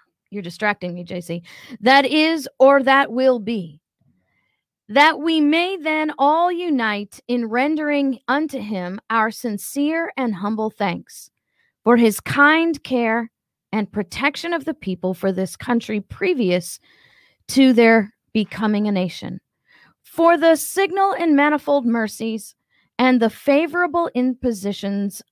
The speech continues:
of his providence, which we experienced in the course and conclusion of the late war,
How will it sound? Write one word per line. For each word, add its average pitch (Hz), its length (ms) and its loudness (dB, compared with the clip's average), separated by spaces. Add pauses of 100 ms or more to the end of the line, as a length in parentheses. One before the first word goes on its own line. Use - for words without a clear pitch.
(120)
of 208 200 0
his 190 220 -8
providence, 202 800 0
which 226 300 0
we 220 260 -4
experienced 214 920 -4
in 202 160 -2
the 180 100 -4
course 220 580 -4
and 190 140 -4
conclusion 185 640 -4 (300)
of 196 120 -2
the 190 100 2
late 190 240 2
war, 175 400 0